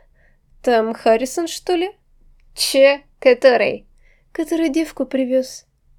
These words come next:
Чейн нахмурился. Ему явно было очень тяжело думать, но два плюс два он сложить сумел. «Ты ж сказала, что его тачка взлетела на воздух». Ну да, тачка взлетела,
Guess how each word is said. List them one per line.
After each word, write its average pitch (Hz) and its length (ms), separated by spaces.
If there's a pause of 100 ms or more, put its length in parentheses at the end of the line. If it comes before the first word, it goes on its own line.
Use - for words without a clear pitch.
(340)
Чейн 214 260
нахмурился. 202 720 (720)
Ему 285 360
явно 330 380
было 285 240
очень 269 380
тяжело 269 420
думать, 220 640
но 247 220
два 202 300
плюс 202 240
два 294 320
он 277 140
сложить 214 580
сумел. 170 560 (640)
«Ты 247 140
ж - 20
сказала, 233 560
что 233 200
его 226 220
тачка 233 440
взлетела 214 520
на 226 160
воздух». 233 540 (420)
Ну 226 300
да, 208 380 (420)
тачка 220 480
взлетела, 202 760